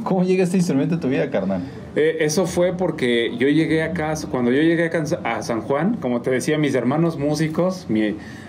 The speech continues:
Speaker 2: l-, tocan la guitarra, el teclado, la batería, el ukulele, la mandolina, y yo no tocaba <laughs> nada.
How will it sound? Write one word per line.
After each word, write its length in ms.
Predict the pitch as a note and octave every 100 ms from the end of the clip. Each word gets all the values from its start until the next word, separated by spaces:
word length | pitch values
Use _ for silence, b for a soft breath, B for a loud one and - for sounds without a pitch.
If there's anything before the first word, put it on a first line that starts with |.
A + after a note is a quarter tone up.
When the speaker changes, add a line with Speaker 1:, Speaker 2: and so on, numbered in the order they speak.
| B
Speaker 2:
l-, 320 | A2 G#2 A2+ A2+ - -
tocan 320 | B2+ C#3+ C3
la 80 | A2
guitarra, 600 | G2+ F#2+ B2 C3 B2+ B2+
el 100 | G#2+
teclado, 480 | G#2 - A#2 A#2 A#2+
la 100 | G#2
batería, 1000 | G2 F#2 G2+ G#2+ B2 B2 A#2+ A2+ G#2 G2
el 480 | G2+ G2 F#2+ F#2 G2+
ukulele, 720 | G#2+ A2+ A2+ A2+ A#2+ C3 C3
la 140 | A#2 G#2
mandolina, 880 | G2+ G#2 G#2 G#2+ A#2+ C3 B2+ B2 B2+ B B B B B
y 100 | A#2+
yo 160 | C3+
no 100 | D#3+
tocaba 380 | D#3+ - - B3+
<laughs> 60 | F3
nada. 460 | D#3 E3 D#3 C3